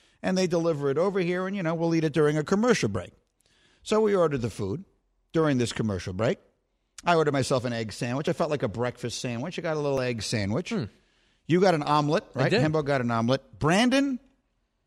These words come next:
Speaker 1: ordered a salad with chicken on it.
Speaker 2: And anything else?
Speaker 1: That was all that came in the order. In fact, he took the dressing on the side. And, and, and so what I think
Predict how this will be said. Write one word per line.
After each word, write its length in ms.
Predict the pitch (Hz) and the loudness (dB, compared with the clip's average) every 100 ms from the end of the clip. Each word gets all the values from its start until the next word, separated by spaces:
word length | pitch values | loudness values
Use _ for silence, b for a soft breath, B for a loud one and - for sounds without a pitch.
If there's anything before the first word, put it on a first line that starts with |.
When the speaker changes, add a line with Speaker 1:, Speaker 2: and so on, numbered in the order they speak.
| _ _ | _ _
Speaker 1:
ordered 300 | - 143 147 | 2 2 2
a 60 | 135 | 0
salad 680 | - - 127 113 101 95 85 _ _ - B B B B _ _ _ | 0 0 0 0 0 -2 -6 _ _ -14 B B B B _ _ _
with 220 | - 143 | 2 2
chicken 340 | - 156 - 101 | 4 2 2 -2
on 180 | 92 90 | -2 -4
it. 120 | - _ _ _ | -8 _ _ _
Speaker 2:
And 100 | 156 - _ _ | -4 -4 _ _
anything 320 | 180 175 170 | 0 0 2
else? 260 | 151 185 - _ _ _ _ _ _ _ | 0 -2 -6 _ _ _ _ _ _ _
Speaker 1:
That 140 | 98 | -6
was 120 | 107 107 | -2 4
all 480 | 131 151 147 107 _ - | 6 6 2 -4 _ -10
that 80 | |
came 240 | 110 139 147 | -2 2 4
in 80 | 123 | 4
the 80 | |
order. 200 | 120 151 | 4 4
In 100 | 123 | 4
fact, 260 | 113 156 147 | 4 4 4
he 180 | 139 123 - _ _ _ | 2 0 -6 _ _ _
took 160 | - 170 | -2 2
the 100 | 147 | 2
dressing 400 | 113 151 147 127 | 4 4 4 2
on 140 | 113 | 2
the 60 | 101 | 0
side. 420 | - 113 95 87 - _ b b b b | 0 0 -2 -4 -10 _ b b b b
And, 320 | 156 165 165 139 - | 4 4 4 0 2
and, 280 | 165 165 - | 2 2 2
and 240 | 160 165 | 2 2
so 320 | 135 180 175 151 b b - | 4 4 4 2 b b 2
what 120 | 160 | 4
I 100 | 165 | 4
think 360 | - 262 - | 4 0 0